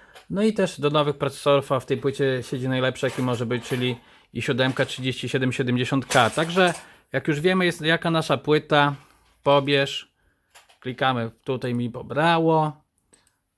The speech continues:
E, cóż, wyodrębni wszystkie, wiadomo, rozpakowujemy to. Ok, i ten plik kopiuj, nagrywamy na dysk, oj,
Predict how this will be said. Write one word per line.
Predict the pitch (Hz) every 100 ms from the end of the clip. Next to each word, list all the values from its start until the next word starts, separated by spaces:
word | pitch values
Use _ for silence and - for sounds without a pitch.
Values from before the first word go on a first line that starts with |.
| _ _ _ -
E, | 127 127 127 127 127 123 120
cóż, | - 123 123 - - -
wyodrębni | 120 135 135 139 147 143 120
wszystkie, | 110 - 147 151 - 139
wiadomo, | 143 143 143 139
rozpakowujemy | 127 - 127 120 127 120 123 139 156 156 151
to. | 147 156 147 143 143 _ _ _ _ _ _ _ _ _ _ _ _
Ok, | 113 113 - 143 143
i | 147
ten | - 208 208
plik | 165 156 165 - - - - _
kopiuj, | - 135 127 - 135 131 127 - - _ _ _ -
nagrywamy | 180 208 180 117 120 127 127 127 123 123 - - _ _ _ _ _ _ _ _ _ _ _ _ _ -
na | 117 123
dysk, | 110 113 117 - - - - _
oj, | 123